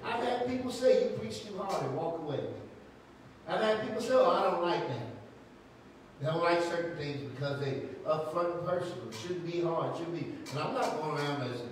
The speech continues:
dogmatic preacher. I, I was raised in an apostolic church. You talking about some dogma. I've heard some.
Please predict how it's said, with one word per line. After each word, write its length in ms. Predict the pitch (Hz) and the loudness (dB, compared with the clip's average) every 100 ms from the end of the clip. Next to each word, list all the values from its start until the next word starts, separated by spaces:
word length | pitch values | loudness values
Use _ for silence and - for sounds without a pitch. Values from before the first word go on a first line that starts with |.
| 131 | -2
dogmatic 720 | 135 135 131 135 135 131 - | 0 0 0 0 0 -2 -4
preacher. 260 | - - | -8 -4
I, 380 | - - - - - - | 0 0 -2 -6 -10 -4
I 140 | 156 | 0
was 200 | 185 139 | 0 2
raised 220 | 143 139 143 | 2 2 0
in 140 | 120 | 0
an 200 | 117 - | -2 -2
apostolic 560 | - - 127 170 - - | -6 -4 0 0 0 -4
church. 260 | 113 110 - | -6 -6 -8
You 120 | 139 | -6
talking 160 | 170 135 | -2 0
about 200 | 135 131 | 0 -2
some 200 | - 110 | -4 -6
dogma. 440 | - - - - 104 - - - | 0 2 2 -2 -6 -8 -12 -10
I've 240 | - 123 123 | 2 4 6
heard 340 | 151 151 - | 4 2 -2
some. 220 | - 113 | -4 -6